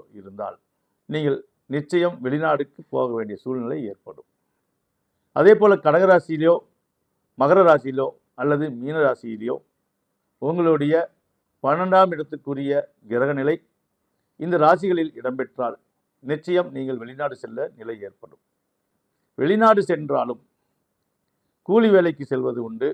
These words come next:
அதுவே ஒரு நல்ல வருமானத்தோட சம்பாதிக்கக்கூடிய வேலையும் உண்டு. அதுவே ஜாலியாக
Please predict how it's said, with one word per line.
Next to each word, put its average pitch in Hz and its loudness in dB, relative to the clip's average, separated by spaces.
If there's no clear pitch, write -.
அதுவே 165 4
ஒரு 147 0
நல்ல 160 0
வருமானத்தோட 147 -4
சம்பாதிக்கக்கூடிய 123 -6
வேலையும் 117 -10
உண்டு. 110 -8
அதுவே 190 8
ஜாலியாக 160 4